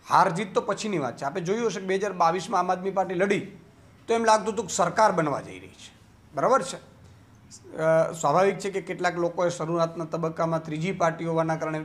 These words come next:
વિશ્વાસ ન કર્યો અને એટલા માટે અમે અહીંયા પણ અત્યારથી અમારા ઉમેદવારો કામે લાગી જાય એટલા માટે બે જાહેરાતો કરી ચૂક્યા છીએ.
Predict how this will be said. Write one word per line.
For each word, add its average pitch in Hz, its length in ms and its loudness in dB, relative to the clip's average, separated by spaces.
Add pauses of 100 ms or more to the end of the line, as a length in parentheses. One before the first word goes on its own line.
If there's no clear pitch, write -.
(140)
વિશ્વાસ 160 400 -6
ન 196 140 2
કર્યો 127 280 -4
અને - 440 -8
એટલા 208 200 4
માટે 220 220 2
અમે 196 180 2
અહીંયા 196 280 4
પણ 160 220 0 (460)
અત્યારથી 175 380 2
અમારા 180 300 4
ઉમેદવારો 175 500 2
કામે 160 280 -2
લાગી 156 240 0
જાય 160 140 0
એટલા 160 140 -4
માટે 160 180 -2
બે 151 240 0
જાહેરાતો 156 380 0
કરી 151 200 -4
ચૂક્યા 160 300 -6
છીએ. 196 200 -10